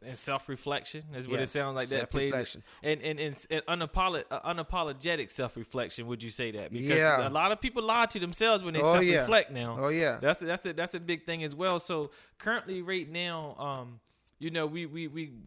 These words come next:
Speaker 1: went through a, a, a hour and twenty, twenty-five minutes worth of, uh, uh, conversing right now, and, and, and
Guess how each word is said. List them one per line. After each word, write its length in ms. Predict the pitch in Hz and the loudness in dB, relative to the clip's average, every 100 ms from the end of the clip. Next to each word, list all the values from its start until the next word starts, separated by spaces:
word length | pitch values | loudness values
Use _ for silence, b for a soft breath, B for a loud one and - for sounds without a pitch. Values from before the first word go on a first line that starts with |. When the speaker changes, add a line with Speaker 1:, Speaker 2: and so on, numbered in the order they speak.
| 87 | -8
Speaker 1:
went 240 | 170 - | -6 -4
through 160 | 170 156 | -2 0
a, 80 | 131 | 0
a, 340 | 104 76 113 | -2 -2 -4
a 200 | 110 113 - | -4 -6 0
hour 400 | 147 151 147 135 | 2 2 0 -4
and 140 | 123 | -6
twenty, 300 | - 160 151 127 - | -6 -4 -4 -8 -8
twenty-five 560 | 175 156 147 147 139 | -4 -4 -2 -2 -2
minutes 300 | 147 156 131 | -2 -6 -6
worth 200 | 135 131 | -6 -6
of, 140 | 123 117 | -6 -6
uh, 160 | 113 110 - | -6 -6 -10
uh, 180 | 117 117 _ _ | -8 -8 _ _
conversing 520 | - 117 156 165 131 | -10 -4 -2 -2 -6
right 200 | 123 117 | -8 -10
now, 280 | 110 123 131 | -8 -8 -6
and, 180 | 117 104 _ b b b | -8 -10 _ b b b
and, 220 | 131 123 | -10 -10
and 300 | 123 123 113 | -12 -14 -16